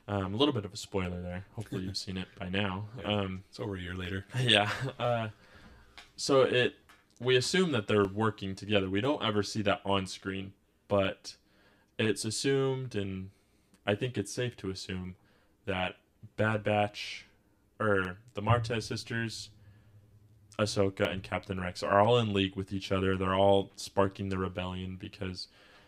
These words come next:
Speaker 1: Ahsoka knows the Martez sisters. This is kind of a tangent, but, uh, Ahsoka knows the Martez sisters, and Captain Rex and Ahsoka saw firsthand what the Empire does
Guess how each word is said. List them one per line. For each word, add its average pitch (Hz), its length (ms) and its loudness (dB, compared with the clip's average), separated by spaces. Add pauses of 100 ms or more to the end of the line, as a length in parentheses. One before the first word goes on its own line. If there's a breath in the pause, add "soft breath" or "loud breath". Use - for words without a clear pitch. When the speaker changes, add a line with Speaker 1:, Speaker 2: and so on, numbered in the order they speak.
(340 soft breath)
Speaker 1:
Ahsoka 131 420 4
knows 117 240 0
the 110 80 -2
Martez 104 480 0
sisters. 98 800 -4 (500)
This 101 160 -10
is 101 100 -8
kind 123 260 -2
of 101 80 0
a 98 40 -2
tangent, 98 520 -4
but, 95 220 -6 (600 soft breath)
uh, 95 240 -2
Ahsoka 127 400 -2
knows 107 200 -2
the 104 100 -2
Martez 98 460 0
sisters, 95 720 -4 (380)
and 92 540 -2 (460)
Captain 104 400 2
Rex 95 400 -2 (100)
and 92 400 -4
Ahsoka 104 640 -2
saw 90 240 -4
firsthand 95 640 -4
what 95 140 -8
the 92 160 -6
Empire 92 480 -6
does 90 380 -8